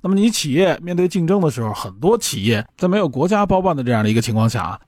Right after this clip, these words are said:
都不是效益的问题，很多企业根本就无法生存，那么就有很多面临倒闭。同时呢，你这企业想经营下去，就必须进行重大的调整，人员结构也就是调整的重点。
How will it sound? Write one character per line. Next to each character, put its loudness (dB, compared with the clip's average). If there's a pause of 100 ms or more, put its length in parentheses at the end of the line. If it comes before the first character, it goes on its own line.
(260)
都 2
不 2
是 2
效 0
益 0
的 -6
问 -6
题， -12 (160)
很 -10
多 4
企 -2
业 -2
根 0
本 0
就 -2
无 2
法 -4
生 2
存， -4 (600)
那 -2
么 -2
就 2
有 4
很 -8
多 2
面 2
临 2
倒 -4
闭。 -4 (240)
同 2
时 2
呢， 0
你 -4
这 2
企 -4
业 2
想 -4
经 0
营 4
下 2
去， -4
就 0
必 0
须 4
进 0
行 0
重 0
大 0
的 -8
调 -6
整， -2 (300)
人 -2
员 2
结 2
构 0
也 -6
就 0
是 0
调 -2
整 -4
的 -14
重 -14
点。 -14